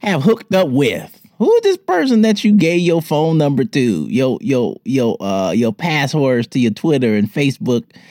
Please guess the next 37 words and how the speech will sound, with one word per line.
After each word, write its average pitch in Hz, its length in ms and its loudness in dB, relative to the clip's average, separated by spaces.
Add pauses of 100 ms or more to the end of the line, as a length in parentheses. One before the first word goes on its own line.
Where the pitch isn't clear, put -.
(140)
and 107 140 0
Instagram? 110 880 -2
Who 494 120 2
is 508 280 2
this? 440 340 -2
You 143 160 0
know, 107 100 2
but 95 200 -4
some 165 160 0
people 101 260 -2
ain't 98 140 -2
giving 135 240 -2
that 120 180 -2
up. 82 160 -6 (220)
But - 180 0
who 587 340 2
is 605 60 -8
this 554 220 0
person 523 380 -2
that 466 200 -2
you 415 220 0
done, 247 200 0 (600)
done 233 180 2
gave 254 300 2
your 233 160 2
contact 220 640 0
information 185 680 2
to, 151 240 2
that 135 220 0
you, 208 380 2
you 202 220 4
started 160 500 0
dating, 170 380 2
that 139 260 0
you've 175 280 2
given 170 340 2
them, 156 240 2